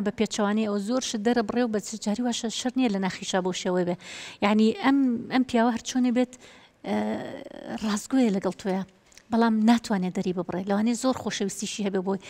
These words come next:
بۆی کە هەر لە داوامەکەی تەواو بێتەوە ناو ماڵ و مناڵەکەی خۆی، وایە؟ هەر دڵیشی بە ئێوە خۆشە. بەڵام توانای دەربڕینی نییە. ئەو یەک کێشەی هەیە، بەس توانای دەربڕینی نییە. ئەوەش تۆ بە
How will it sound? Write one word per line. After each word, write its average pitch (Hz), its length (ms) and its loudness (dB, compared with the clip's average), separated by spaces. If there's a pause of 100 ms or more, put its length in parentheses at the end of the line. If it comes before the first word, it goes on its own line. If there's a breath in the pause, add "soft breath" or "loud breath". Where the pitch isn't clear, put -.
(240 loud breath)
بۆی 240 180 6
کە 247 100 4
هەر 247 100 6
لە 247 100 4
داوامەکەی 226 420 2
تەواو 240 240 4
بێتەوە 247 300 0
ناو 247 160 4
ماڵ 220 120 4
و 220 100 0
مناڵەکەی 214 400 0
خۆی، 190 180 0 (200)
وایە؟ 226 240 6 (360 loud breath)
هەر 220 160 0
دڵیشی 240 320 2
بە 226 120 6
ئێوە 220 220 6
خۆشە. 185 300 -2 (520 loud breath)
بەڵام 277 340 6
توانای 247 400 4
دەربڕینی 208 640 2
نییە. 196 200 -6
ئەو 226 180 -2
یەک 240 120 -4
کێشەی 190 320 -2
هەیە، 190 160 -2
بەس 240 160 -2
توانای 208 320 -2
دەربڕینی 185 540 -2
نییە. 180 140 -6 (680 loud breath)
ئەوەش 262 260 2
تۆ 254 120 0
بە 233 60 0